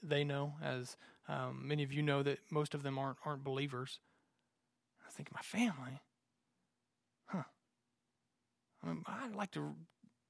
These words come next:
invest in someone that I'm reaching out to," right? And God's reminding me, like, "You have a lifetime, a lifetime of credibility and membership, I mean, just relationship with them.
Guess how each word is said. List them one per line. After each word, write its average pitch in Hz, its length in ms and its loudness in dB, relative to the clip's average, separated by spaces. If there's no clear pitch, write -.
invest 160 360 0
in 160 60 -6
someone 160 180 -2
that 151 100 2
I'm 143 120 -2
reaching 151 260 -2
out 147 280 -2
to," - 60 -12
right? 156 160 -12
And - 60 -6
God's 139 180 0
reminding 135 480 0
me, 120 120 -6
like, 120 200 -8
"You 160 60 0
have 170 240 4
a 139 80 2
lifetime, 139 1120 0
a 160 80 0
lifetime 156 960 2
of - 100 -14
credibility 147 600 4
and 147 280 -4
membership, 147 560 0
I 160 60 4
mean, 151 300 0
just 156 200 -2
relationship 151 880 4
with 139 240 -4
them. 135 320 -6